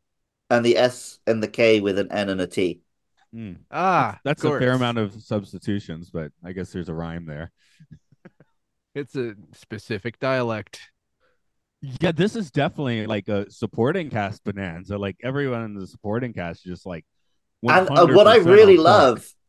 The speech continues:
Speaker 1: is a lot of the supporting cast are not playing to type as well. Like, um,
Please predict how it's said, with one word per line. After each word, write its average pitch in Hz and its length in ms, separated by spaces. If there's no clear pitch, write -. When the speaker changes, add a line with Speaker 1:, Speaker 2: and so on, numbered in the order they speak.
Speaker 1:
is 139 220
a 139 60
lot 135 280
of 143 80
the 143 80
supporting 123 360
cast 123 320
are 117 60
not 117 380
playing 117 320
to - 120
type 107 440
as 95 160
well. 98 400
Like, 113 320
um, 104 380